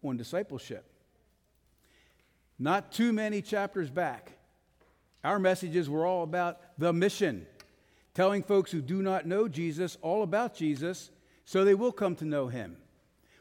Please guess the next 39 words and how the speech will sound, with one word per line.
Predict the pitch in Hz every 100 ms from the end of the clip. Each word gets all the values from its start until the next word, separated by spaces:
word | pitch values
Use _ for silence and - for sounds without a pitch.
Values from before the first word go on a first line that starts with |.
| -
Week | 131 190 208
after | 214 208 - 202
week, | 226 226 - -
God | 180 180 185
was | 185
hitting | 190 185 180
that. | 202 202 143 - - _ _ _ -
Church | 240 240 -
needs | 202 175
to | 190
get | 175 190
out | 233 -
there | 208 185 - -
and | 170
tell | - 240
people | 247 220 190 196
about | 170 220 240
Jesus, | - 190 139 123 101 - _
those | 190 220 196
who | 196
don't | 214 208
know | 240 254
Jesus, | 175 170 131 110 - _
so | - 226
that | 220
they'll | 226
come | 220 254 254
to |
know | 220 202
Jesus. | 143 165 131 110 - - - 143
That's | 214 -
your | 262
mission. | 220 262 247 190 95 - - _ - - -
That's | 190 233
what | 233
you | 220
need | 220 220
to | 202
do. | 233 262 127